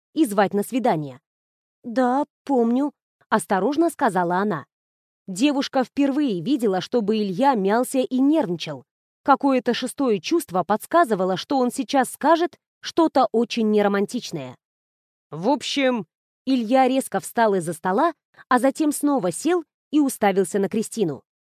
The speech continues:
«У моего друга день рождения двадцать восьмого декабря. Ты можешь пойти туда со мной и прикинуться моей девушкой? Ненадолго, на часик.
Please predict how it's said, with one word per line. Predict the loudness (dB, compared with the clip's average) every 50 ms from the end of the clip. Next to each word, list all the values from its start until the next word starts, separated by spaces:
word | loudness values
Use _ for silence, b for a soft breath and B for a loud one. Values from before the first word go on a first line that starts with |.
| _ _ _ _ _ _ _
«У | -2 2
моего | 4 4 4 4 4 2 2 2
друга | 4 2 2 6 6 4
день | 4 6 2 4
рождения | 4 4 4 4 4 4 4 4 4 2 2 2
двадцать | 2 2 2 2 2 -2 0
восьмого | 0 0 0 2 2 2 2 2 2
декабря. | 0 0 0 0 0 0 -2 -4 -6 -10 _ _ _ _ _ _ _ _ _ _
Ты | 2 4
можешь | 6 6 6 6 4 2 0 2
пойти | 4 4 4 4 2 0 -2 -2
туда | -2 0 2 2 2
со | 2 2 0
мной | 2 2 2 2 2 0 -4 _ _ _ _ _ _ _
и | -2 0
прикинуться | 2 2 0 4 4 4 4 4 2 2 0 2
моей | 2 4 2 2 2 0
девушкой? | 0 -2 -2 -4 -4 -8 -10 -12 -14 -14 -14 _ _ _ _ _ _ _ _ _
Ненадолго, | -2 2 4 4 4 6 6 4 4 4 2 -2 -6 -8 -10 _ _
на | -2 0 0
часик. | 2 2 0 0 0 -4 -12 -16